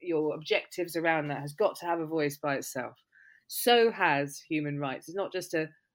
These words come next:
an H R thing, <laughs> you know? Let's specifically call out some of this stuff. Um, your plans for how you look after occupational health for your staff,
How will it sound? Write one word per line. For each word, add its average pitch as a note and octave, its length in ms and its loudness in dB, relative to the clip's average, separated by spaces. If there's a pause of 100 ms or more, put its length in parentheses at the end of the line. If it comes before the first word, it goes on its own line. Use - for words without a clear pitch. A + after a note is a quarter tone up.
(120)
an E3 100 -2
H D#3+ 240 -2
R C#3+ 320 0
thing, B2 320 -6
<laughs> - 60 -6
you G#3 120 4
know? F3 220 4 (260)
Let's A3+ 200 4
specifically G#3 720 -2
call E3 200 2
out C#3 220 0
some D3 180 -6
of C#3+ 120 -4
this C#3+ 180 -4
stuff. A2+ 240 -6 (640)
Um, E3 520 6 (160)
your F#3 360 0 (100)
plans F#3 520 2
for E3+ 100 -6
how E3+ 140 -4
you E3 180 0
look F3 180 -4
after D#3+ 680 0
occupational D3 600 -6
health C#3 320 -6
for D3 60 -4
your C#3 140 -2
staff, C3+ 380 -6